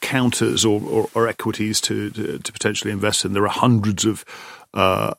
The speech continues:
of, of junior exploration and development companies in Canada. Why that never took off in London to, to the same degree, I'm not sure. But I,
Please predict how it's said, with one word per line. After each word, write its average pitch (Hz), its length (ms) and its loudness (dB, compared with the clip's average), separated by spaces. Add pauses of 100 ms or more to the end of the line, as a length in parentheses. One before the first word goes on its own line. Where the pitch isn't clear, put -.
of, 101 280 2
of 98 140 2
junior 101 380 6
exploration 101 640 2
and 92 160 -2
development 98 380 0
companies 98 400 -2
in 95 100 -2
Canada. 95 400 -2 (840)
Why 147 360 2
that 180 140 2
never 170 200 4
took 165 200 0
off 165 140 2
in 165 100 4
London 160 280 2
to, - 160 -6
to - 160 -10
the 143 60 -2
same 156 240 2
degree, 160 400 2
I'm 131 180 2
not 127 160 2
sure. 110 400 4
But 113 160 2
I, 131 240 2